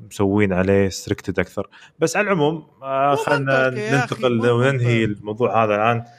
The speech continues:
Speaker 1: وننتقل للأخ-،
Speaker 2: آه.
Speaker 1: للأخبار والأقصد للهاشتاج وال-،
Speaker 2: طيب، يلا.
Speaker 1: وال-، والأسئلة في الموقع. بس أنا شوف، في الأخير، آه، أنا أتوقع قريبا راح يطلعوا لنا شيء، يصرحوا لنا بشيء جميل وراح يرضينا جميعا إن شاء الله بإذن الله.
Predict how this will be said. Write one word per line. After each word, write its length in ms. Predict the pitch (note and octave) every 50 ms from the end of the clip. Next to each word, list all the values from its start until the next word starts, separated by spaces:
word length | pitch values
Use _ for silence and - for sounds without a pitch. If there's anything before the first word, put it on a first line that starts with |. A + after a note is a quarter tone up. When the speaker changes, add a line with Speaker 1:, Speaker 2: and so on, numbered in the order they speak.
| _ _ _
Speaker 1:
وننتقل 500 | G#2+ A2+ B2 A#2+ - A2+ - A2+ G#2 G2
للأخ-، 480 | G2 G2 F#2+ F#2 F#2+ F#2+ F#2+ - - A2+
Speaker 2:
آه. 40 | A#2
Speaker 1:
للأخبار 680 | G#2+ - - - A3 - G2 F2+ F2 A2 A2 G#2+ G2+
والأقصد 560 | F#2+ F#2+ F#2 F#2 F#2 G2 G#2 G2+ - - G2 F#2+ F#2+
للهاشتاج 600 | G2 F#2 F#2 G2+ G#2 - - A2 G#2+ G#2 G2 -
وال-، 480 | F2+ F2+ E2+ E2 E2+ E2+ F2 F#2 F#2 G2+
Speaker 2:
طيب، 340 | - C#3 C3 B2 B2 C3 C3+
يلا. 120 | B2+ A#2+
Speaker 1:
وال-، 220 | A2 A2+ A#2 - - - _ _ _ -
والأسئلة 360 | G2 G#2 G#2 - - F2+ F2+
في 60 | F2
الموقع. 300 | F2 F2+ F2+ F2 - -
بس 200 | F2 G#2 G2+ -
أنا 100 | D#3+ E3+
شوف، 200 | E3 F#3+ D#3+ - -
في 380 | - - _ _ _ _ -
الأخير، 460 | C3 C#3 - E3 F3 F3+ F3 F3 - - - _ _ _ -
آه، 1000 | C3 C3+ B2+ B2+ B2+ B2 A#2+ A#2+ A#2+ A#2 A#2+ A#2 A#2 A#2+ A#2 A#2 A#2 A2+ A#2 B2 B2+ A#2+ - - - - _ - - C#3
أنا 120 | C#3 C#3+
أتوقع 280 | C#3 C#3+ D3+ C#3 C3+ B2
قريبا 380 | A#2+ B2+ B2 B2+ B2+ A2+ A#2+
راح 220 | A#2 A2+ G#2+ G2 G#2
يطلعوا 380 | G#2 - A2 G2+ A2 A2 A2
لنا 80 | G#2 G2+
شيء، 720 | G2 G#2+ G2+ G#2 G#2 G#2 G2+ G2+ G2+ G2 G2 G2 G2 G2+
يصرحوا 360 | G2+ - G2+ G2 - - G#2+
لنا 160 | G#2 G2+ G2 F#2+
بشيء 300 | F#2 - - G2 G2 F#2
جميل 500 | F2 F2+ F2+ F#2 F#2+ G2 F#2+ F#2+ F2+ F2+
وراح 540 | F2 F2 E2 E2+ - - G2 F#2 - -
يرضينا 680 | G2 G2+ G2+ F#2+ F2+ F#2 F#2+ F#2+ F#2 F2+ G2 G2 F#2 F2+
جميعا 360 | F2 E2 F2 F2 F2+ F2+ E2+ E2+
إن 100 | E2+ E2+
شاء 180 | - F2+ F2
الله 120 | E2 E2 E2
بإذن 140 | E2 E2+ D#2
الله. 140 | - -